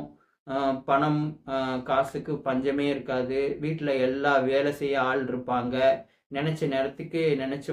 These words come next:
பொருள் கையில கிடைக்கும், உணவு வீட்டுல வந்து நினைச்ச நேரத்துக்கு கைக்கு வந்துரும், இப்படி எல்லா வசதிகளோடையும் வாழ்றவங்களுக்கு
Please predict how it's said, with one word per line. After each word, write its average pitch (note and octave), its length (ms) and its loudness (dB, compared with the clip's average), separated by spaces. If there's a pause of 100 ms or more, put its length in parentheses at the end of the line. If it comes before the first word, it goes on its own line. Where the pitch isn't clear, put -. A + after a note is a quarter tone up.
பொருள் C#3 300 0
கையில C3+ 320 0
கிடைக்கும், B2+ 540 0 (400)
உணவு C#3+ 420 2 (380)
வீட்டுல C#3+ 360 -2 (160)
வந்து B2+ 220 2
நினைச்ச C3+ 320 -4
நேரத்துக்கு C3 400 -4
கைக்கு C3+ 240 -6
வந்துரும், B2+ 420 0 (420)
இப்படி D#3 220 0 (160)
எல்லா A#3+ 480 6 (360)
வசதிகளோடையும் F3 920 2
வாழ்றவங்களுக்கு C#3+ 840 0